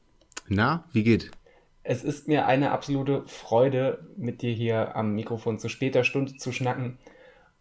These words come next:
Speaker 2: Und, ähm, um auf deine Frage zurückzukommen, das geht schon wieder fantastisch los. Mir geht's, äh, gut. Ich bin ein wenig müde, weil wir zur ungewohnten Zeit von zwanzig Uhr aufzeichnen und nicht wie sonst um sechs Uhr morgens.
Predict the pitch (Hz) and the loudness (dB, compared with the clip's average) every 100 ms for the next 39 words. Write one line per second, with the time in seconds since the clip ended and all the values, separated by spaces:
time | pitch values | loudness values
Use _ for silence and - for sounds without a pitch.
0 | - 175 214 - - _ 143 151 - - | 8 8 8 2 -16 _ 4 4 4 -4
1 | - - - 190 220 - - 240 - 143 | -12 -8 6 10 10 10 8 8 8 8
2 | 156 160 135 139 131 131 113 - 135 - | 8 6 0 0 -2 -4 -4 -4 -4 0
3 | 139 170 170 151 147 139 156 170 180 233 | 0 0 -2 -6 -8 -4 -2 -2 -2 -2
4 | - - - - - - 175 226 214 120 | -4 -14 -12 -12 -4 0 0 0 -4 -4
5 | - 151 151 156 160 147 160 180 151 139 | -4 -2 -2 -2 -4 -4 -2 -2 4 4
6 | 139 139 143 - 156 143 139 135 - 139 | 4 -2 -2 -4 -4 0 0 -2 -4 -2
7 | 139 - 127 120 - 131 135 - 147 - | -2 -2 -4 -4 -4 -4 -6 -6 -2 0
8 | 120 - - 107 120 113 113 147 147 - | 0 -2 -4 -2 -2 -6 -4 -4 -4 -4
9 | 117 107 120 139 - 117 104 123 117 104 | -4 2 0 0 -6 -8 -6 -6 -4 2
10 | 143 123 143 | 2 2 -2